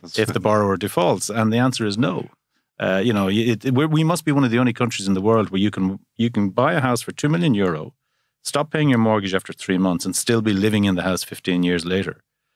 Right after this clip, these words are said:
Speaker 2: So
Speaker 1: Spoken
Speaker 2: that's,
Speaker 1: like a
Speaker 2: that's,
Speaker 1: true
Speaker 2: that's
Speaker 1: banker.
Speaker 2: why I don't really want to do it. Well, I couldn't go into a Ferrari dealership,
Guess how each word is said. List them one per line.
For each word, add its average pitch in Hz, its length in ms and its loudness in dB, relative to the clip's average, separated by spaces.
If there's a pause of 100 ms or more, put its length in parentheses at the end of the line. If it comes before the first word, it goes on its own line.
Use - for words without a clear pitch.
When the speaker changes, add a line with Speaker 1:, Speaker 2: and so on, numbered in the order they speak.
(300)
Speaker 2:
So 104 680 0 (320)
Speaker 1:
Spoken 165 340 -2 (160)
Speaker 2:
that's, - 20 2 (140)
Speaker 1:
like 131 60 4
a - 20 0
Speaker 2:
that's, 156 240 2
Speaker 1:
true 185 340 2
Speaker 2:
that's 165 300 2
Speaker 1:
banker. 113 180 2
Speaker 2:
why 156 280 2
I 139 100 0
don't 143 220 2
really 135 160 0
want 123 160 0
to 113 60 -2
do 127 180 0
it. 123 80 -4
Well, 185 200 0
I 175 140 0
couldn't 226 260 0
go 185 100 2
into 151 180 0
a 127 40 2
Ferrari 123 460 0
dealership, 123 540 0